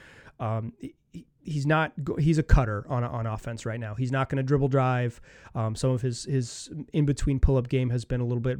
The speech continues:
rough. Um, but man, can he play basketball? He just knows where to be on defense. He's aggressive. He, um, he can, he'll sit down and guard on the defensive end against players that are, you know, a little bit smaller than him.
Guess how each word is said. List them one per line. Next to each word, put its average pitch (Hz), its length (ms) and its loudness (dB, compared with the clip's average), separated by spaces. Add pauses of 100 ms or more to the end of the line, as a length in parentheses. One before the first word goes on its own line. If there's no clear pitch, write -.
(160)
rough. 120 420 0 (400)
Um, 117 380 0 (840)
but - 160 8
man, 131 300 0
can 120 140 -4
he 117 120 -4
play 117 180 -4
basketball? - 600 -10 (600)
He 151 100 -2
just 180 180 2
knows 190 220 4
where 190 100 6
to 180 80 6
be 180 320 4
on 160 220 4
defense. 160 560 2
He's 123 240 2
aggressive. 151 720 4
He, 123 320 0 (360)
um, 107 380 -2 (480)
he - 240 -4
can, 120 340 -2
he'll 127 140 -2
sit 170 400 0
down 151 360 6
and 131 180 0
guard 143 440 4
on 131 120 2
the 131 60 0
defensive 135 460 -2
end 131 200 0
against 120 340 -4
players 123 320 -2
that 120 160 -2
are, 117 80 -2
you 135 100 -2
know, 120 220 -2
a 131 80 -2
little 127 160 2
bit 139 160 -2
smaller 135 420 0
than 131 160 -2
him. 127 260 0